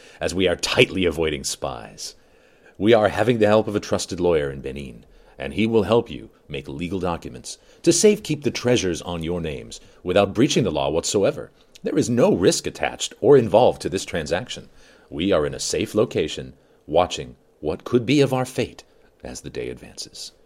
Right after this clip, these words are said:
I will need to hear from you as soon as possible in order to link you up with our lawyer in Benin Republic, so that he can start processing documents for the treasure's safekeeping with you.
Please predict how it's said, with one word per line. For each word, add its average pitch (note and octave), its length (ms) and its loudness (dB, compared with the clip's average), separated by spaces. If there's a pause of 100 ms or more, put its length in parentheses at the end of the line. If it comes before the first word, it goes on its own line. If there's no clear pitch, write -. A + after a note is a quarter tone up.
(560)
I C#2+ 200 -2
will F#2 180 2
need A2+ 240 -2
to A2+ 80 -2
hear C3+ 220 0
from F#2 200 -6
you C#2+ 140 -10
as C#2 100 -10
soon C3 380 -2
as B2 80 0
possible E2 560 -6 (260)
in E2+ 140 -2
order B2 220 4
to F#2 100 -4
link E2+ 240 -2
you D#2+ 140 -2
up F2+ 140 -4
with D#2 100 -8
our D2 100 -2
lawyer C2 400 -4 (160)
in C#2 160 -12
Benin C2 340 -10
Republic, A#1+ 500 -12 (240)
so - 160 6
that D3+ 100 4
he F#3 80 -2
can F3 120 0
start C#3 300 0
processing A2+ 500 -4
documents C#2 600 -10
for - 160 -14
the C#2 80 -12
treasure's F2+ 460 -6
safekeeping C#2+ 640 -10 (240)
with C#2 180 -12
you. C2+ 240 -18